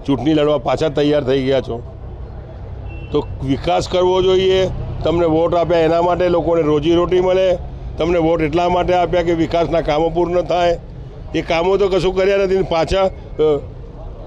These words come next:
ભાજપમાં ઘૂસી ગયા તમે. આજે હું અપક્ષ તરીકે લડી રહ્યો છું. લડીને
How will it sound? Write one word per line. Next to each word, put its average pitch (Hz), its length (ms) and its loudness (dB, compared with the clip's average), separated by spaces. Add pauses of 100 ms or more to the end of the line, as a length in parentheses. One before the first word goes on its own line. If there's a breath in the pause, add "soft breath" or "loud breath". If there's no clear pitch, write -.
(380)
ભાજપમાં 160 500 0
ઘૂસી 131 260 -2
ગયા 101 140 -2
તમે. 80 220 -8 (1400)
આજે 135 340 2
હું 165 360 4
અપક્ષ - 360 -4
તરીકે 156 320 0
લડી 165 220 2
રહ્યો 165 180 2
છું. - 180 -10 (1040)
લડીને 170 720 2